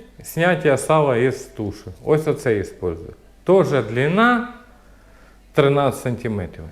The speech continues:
Якщо використовувати, допустим, <clears throat> такий,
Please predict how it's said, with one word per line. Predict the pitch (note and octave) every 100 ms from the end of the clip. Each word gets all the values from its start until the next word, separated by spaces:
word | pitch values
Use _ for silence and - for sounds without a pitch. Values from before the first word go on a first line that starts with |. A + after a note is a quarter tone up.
| -
Якщо | C#3 A3 C4+ -
використовувати, | A#3 G#3+ A3 A3+ G#3+ F3+ F#3+ D#3+
допустим, | E3 G3 G3 - F3+ D#3+ D#3 - - -
<clears throat> | C#3+ B2+ G2+ F2+ - - - - - - - - -
такий, | F3 E3 C4+ C#4+ B3+